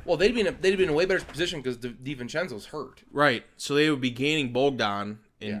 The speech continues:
Speaker 2: DiVincenzo's
Speaker 1: but,
Speaker 2: already go, out, so
Speaker 1: but,
Speaker 2: they wouldn't
Speaker 1: yeah,
Speaker 2: matter.
Speaker 1: but at the time, honestly, you go back and look at the yearly stats, like, Dante probably is better than him.
Speaker 2: Well,
Speaker 1: But
Speaker 2: yeah,
Speaker 1: they're,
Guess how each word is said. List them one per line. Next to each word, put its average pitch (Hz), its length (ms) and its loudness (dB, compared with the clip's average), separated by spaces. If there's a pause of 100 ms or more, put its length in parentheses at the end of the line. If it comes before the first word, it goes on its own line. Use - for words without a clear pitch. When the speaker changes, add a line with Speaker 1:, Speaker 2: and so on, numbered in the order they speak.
(140)
Speaker 2:
DiVincenzo's 120 600 -2
Speaker 1:
but, 107 40 -2
Speaker 2:
already 104 160 -2
go, 107 320 -4 (100)
out, 117 240 -6
so 147 120 4
Speaker 1:
but, 101 80 -4
Speaker 2:
they 98 100 -6
wouldn't 104 160 -6
Speaker 1:
yeah, 107 100 -4
Speaker 2:
matter. 104 340 -8
Speaker 1:
but 117 180 -8 (360)
at 160 120 0
the 120 80 -10
time, 107 540 -10 (340)
honestly, 143 380 -2
you 139 120 0
go 143 100 4
back 135 180 4
and 123 100 -4
look 127 80 0
at 117 60 -4
the 107 80 -8
yearly 117 320 -2
stats, 101 420 -8
like, 98 120 -14 (680)
Dante 123 400 -6
probably 98 480 -10
is 101 120 -16
better 104 340 -12
than 73 120 -20
him. 76 220 -20 (960)
Speaker 2:
Well, 120 160 0
Speaker 1:
But 98 60 0
Speaker 2:
yeah, 87 120 -2
Speaker 1:
they're, 107 160 0